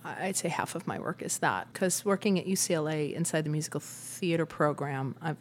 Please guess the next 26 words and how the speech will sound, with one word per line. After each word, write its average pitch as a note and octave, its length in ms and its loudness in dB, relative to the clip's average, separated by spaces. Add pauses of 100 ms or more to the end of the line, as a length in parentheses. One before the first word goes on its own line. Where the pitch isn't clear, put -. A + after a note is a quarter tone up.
(460)
taught D#3 280 0
quite D3+ 420 2
a F3 80 6
number D#3+ 260 10
of D3+ 120 2
performance D#3 500 0
classes. - 920 0
And D3+ 460 0 (140)
the F3 680 4 (280)
idea G3+ 380 6
behind F3 280 4
the D#3+ 60 4
program D#3 420 4
at D3 60 2
the C#3+ 100 0
Ray C#3+ 140 4
Bulger C#3+ 500 2 (300)
program D3 340 0
at D3 100 -4
U - 80 -2
C - 180 -2
L C#3+ 120 2
A C#3+ 140 4
is - 240 0
that C#3+ 220 -4
we, D3+ 400 0